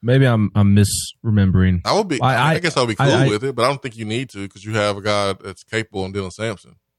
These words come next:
Speaker 1: No, I, I, I agree with you there. It's just that there's always that slight risk of, of having one of your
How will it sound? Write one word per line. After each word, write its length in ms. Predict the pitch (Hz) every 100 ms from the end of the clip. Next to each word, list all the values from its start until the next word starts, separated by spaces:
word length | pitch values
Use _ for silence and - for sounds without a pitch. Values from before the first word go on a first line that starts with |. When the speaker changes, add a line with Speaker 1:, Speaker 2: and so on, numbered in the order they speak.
| _ _ _ _ -
Speaker 1:
No, 160 | 123
I, 200 | 120 127 -
I, 240 | 123 120 -
I 100 | 113
agree 240 | 95 101
with 140 | 95
you 120 | 87 87
there. 280 | 90 92 -
It's 180 | 113
just 320 | - 120 - - _ _ _ _ _ -
that 100 | 98
there's 160 | 123
always 300 | 147 143 135
that 200 | 113 107
slight 600 | 80 - 202 - 180 180 -
risk 460 | 143 117 95 - - _ _ _
of, 440 | 120 98 110 101 90 -
of 160 | 107
having 360 | 117 117 113 110
one 140 | 110
of 80 | 110
your 300 | 104 95 92